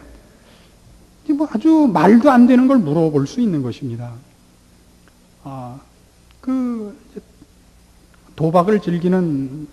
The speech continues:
그 성도가 한 사람이 있었는데, 그 성가대원이었나 봐요. 그래서 부활절 때 이-, 일주일에 팔 일을 나왔대요, 교회에. 성가 연습하느라고.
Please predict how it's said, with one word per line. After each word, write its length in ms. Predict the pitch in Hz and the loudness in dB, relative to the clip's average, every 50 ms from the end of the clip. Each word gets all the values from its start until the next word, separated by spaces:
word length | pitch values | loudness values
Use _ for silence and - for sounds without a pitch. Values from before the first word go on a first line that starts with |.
| - | -16
그 80 | - 165 | -16 -12
성도가 400 | 156 - 180 175 170 165 165 170 | -10 -8 -6 -6 -6 -6 -6 -6
한 100 | 160 156 | -6 -6
사람이 260 | 143 151 160 170 170 147 | -6 -8 -8 -8 -10 -10
있었는데, 440 | - - 147 131 127 120 143 190 190 143 - _ _ _ _ _ _ _ _ _ _ _ _ _ _ _ _ _ _ | -10 -10 -10 -10 -10 -10 -12 -14 -16 -20 -20 _ _ _ _ _ _ _ _ _ _ _ _ _ _ _ _ _ _
그 100 | _ - - | _ -20 -10
성가대원이었나 920 | - 247 247 240 240 226 190 202 190 180 170 165 160 139 143 165 226 254 | -4 -2 -2 0 -2 -2 -4 -4 -4 -4 -2 -2 -2 -2 -2 -4 -4 -4
봐요. 280 | 254 175 139 180 233 - - _ _ _ _ _ _ _ _ _ _ _ _ _ _ _ _ _ _ _ - | -4 -6 -6 -8 -10 -14 -20 _ _ _ _ _ _ _ _ _ _ _ _ _ _ _ _ _ _ _ -12
그래서 180 | - 277 302 302 - - - - - _ _ _ _ _ _ _ _ - | -8 -6 -6 -6 -8 -14 -20 -20 -20 _ _ _ _ _ _ _ _ -14
부활절 720 | - 220 226 208 190 208 190 180 - - 196 175 175 175 170 - - | -6 -4 -2 0 0 0 -2 -2 -4 -6 -6 -4 -4 -6 -8 -8 -8
때 300 | 254 285 311 320 330 320 - - _ _ _ _ _ _ _ _ _ _ _ _ _ _ _ _ _ 185 | -6 -6 -4 -6 -8 -10 -16 -20 _ _ _ _ _ _ _ _ _ _ _ _ _ _ _ _ _ -16
이-, 80 | 185 - | -8 -2
일주일에 640 | 240 214 240 240 233 - 220 220 240 294 359 - - - | 2 4 4 4 2 0 -4 -4 -2 -2 -4 -6 -8 -14
팔 220 | - - - 381 | -12 -2 2 2
일을 200 | 370 359 349 311 | 2 4 4 4
나왔대요, 500 | 294 240 160 139 - - 180 208 269 240 | 4 2 2 0 -2 -4 -4 -4 -4 -4
교회에. 340 | - - 127 117 104 101 98 95 - _ _ _ _ _ _ | -4 -6 -6 -6 -6 -8 -12 -14 -18 _ _ _ _ _ _
성가 260 | - 202 202 202 190 | -6 -4 -2 -2 -2
연습하느라고. 720 | 170 156 139 151 147 135 131 120 117 107 98 117 113 104 | -2 -2 -4 -4 -6 -6 -4 -6 -6 -8 -8 -10 -12 -12